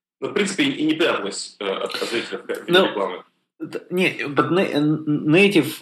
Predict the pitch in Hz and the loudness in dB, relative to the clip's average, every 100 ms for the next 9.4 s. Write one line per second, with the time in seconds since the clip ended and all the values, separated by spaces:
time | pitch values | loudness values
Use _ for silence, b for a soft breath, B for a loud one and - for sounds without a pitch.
0 | - - 127 117 113 127 135 185 214 151 | -8 2 4 4 4 2 4 2 2 0
1 | 98 120 127 131 123 87 - - 135 156 | 0 4 4 4 0 -2 -6 -8 -2 0
2 | 165 156 143 151 135 - 131 131 131 143 | 0 0 2 2 2 -2 -2 0 0 0
3 | - 117 107 90 69 - 110 107 113 107 | 2 2 0 -4 -6 -4 -4 -2 0 0
4 | 101 - b b _ _ - - - 120 | -2 -8 b b _ _ -20 -20 0 0
5 | - 147 139 135 156 196 - 135 143 - | 2 0 2 0 2 2 2 2 0 2
6 | 123 123 123 92 - B B B B B | 2 4 4 4 0 B B B B B
7 | B B B B - 104 101 107 127 180 | B B B B -2 2 4 4 2 2
8 | 160 165 220 196 139 - 127 135 127 117 | 2 2 2 2 2 2 2 4 4 4
9 | - - 110 | 2 0 -4